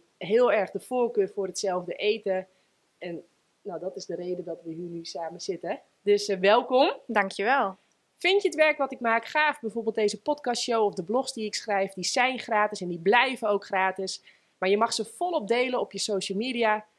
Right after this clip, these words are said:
Speaker 1: Je mag ook naar janneke van der meulen punt N L gaan en dan zoeken naar de knop doneren en zo een financiële bijdrage doen. Echt ontzettend bedankt als je het, als je dat al hebt gedaan. Echt, eh, heel gaaf. En dan, eh, ja, dan gaan we los. Nogmaals, welkom.
Speaker 2: Dankjewel.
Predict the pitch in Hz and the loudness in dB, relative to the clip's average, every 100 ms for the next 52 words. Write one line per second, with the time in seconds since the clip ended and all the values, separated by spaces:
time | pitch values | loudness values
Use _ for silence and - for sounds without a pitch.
0 | _ 175 175 - 196 180 160 208 302 285 | _ -6 -4 -2 -2 -4 0 2 2 -4
1 | - 226 208 214 208 208 196 190 180 175 | -4 0 2 2 2 -2 -2 -2 -2 -2
2 | 175 170 170 160 - 330 277 214 190 214 | -4 -4 -4 -2 0 0 2 0 -2 -2
3 | 190 175 170 196 262 254 196 196 _ _ | -2 0 0 2 2 4 2 2 _ _
4 | - 185 208 180 170 262 247 214 220 202 | -8 -2 0 0 0 -2 -2 0 0 0
5 | 180 185 190 185 170 175 165 165 170 - | 2 2 2 2 0 0 -4 -6 -6 -12
6 | _ _ - 190 - - 214 226 - - | _ _ -8 -8 -6 0 2 2 0 2
7 | 247 247 - 226 196 185 208 208 - 208 | 0 0 -2 -2 0 2 2 2 -2 -2
8 | 208 202 _ _ _ _ _ _ _ _ | -2 -10 _ _ _ _ _ _ _ _
9 | 180 208 - 233 240 214 214 190 180 - | -8 -8 -2 -2 0 0 2 0 -2 -2
10 | 185 214 302 381 _ _ _ 196 190 - | 4 6 6 2 _ _ _ -2 -2 0
11 | 185 175 180 208 202 202 208 - _ _ | 0 0 4 4 6 4 4 0 _ _
12 | _ _ - 175 175 165 165 151 143 156 | _ _ -4 -2 -2 -4 -4 -8 -10 -12
13 | - 311 220 - 262 262 214 247 330 202 | -2 0 0 -2 -2 0 0 2 2 2
14 | - 254 - 214 190 220 359 403 240 156 | -2 -8 -4 -4 0 2 4 4 2 0
15 | - 220 196 214 294 403 190 | -4 -6 -4 2 6 6 4